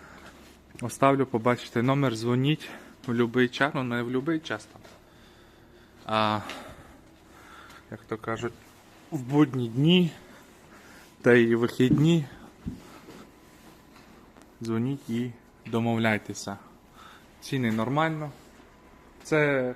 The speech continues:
як то кажуть, ем, м, добро чи як. <laughs> Ну, хлопці нормально, щоб мали роботу. Ну і так мають доста роботи, але коли є достатньо ще роботи,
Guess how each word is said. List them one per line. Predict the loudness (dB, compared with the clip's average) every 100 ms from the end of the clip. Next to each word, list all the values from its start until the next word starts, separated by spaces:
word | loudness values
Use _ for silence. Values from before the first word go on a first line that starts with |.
| -10 -20 -8
як | -8 -8
то | -10
кажуть, | -6 -6 -6 -12 -18 -20 -20 -20 -20 -20 -20 -20 -14 -8
ем, | -6 -6 -10 -16 -20 -20 -20 -20 -20 -20 -20 -20 -20 -20 -20 -20 -20 -20 -18
м, | -16 -14 -16 -20 -20 -20 -20 -20 -20 -16 -10
добро | -10 -6 -6 -8 -14 -20
чи | -16 -10
як. | -8 -10 -12 -20 -20 -16 -10
<laughs> | -10 -10 -18 -20 -20 -10
Ну, | -6 -6 -8 -18 -20 -18 -8
хлопці | -4 -4 -4
нормально, | -4 -2 -4 -6 -14 -12
щоб | -8
мали | -4 -2 -2
роботу. | -4 -6 -8 -18 -20 -20 -20 -20 -16 -8
Ну |
і | -6
так | -4 -4
мають | -6 -8
доста | -8 -12 -12
роботи, | -12 -10 -12 -12
але | -12 -10 -12 -14 -20 -20 -20 -20 -20 -20 -20 -18
коли | -10 -6 -4
є | -4 -6
достатньо | -8 -12 -10 -10 -10 -14
ще | -8 -4
роботи, | -4 -4 -8 -10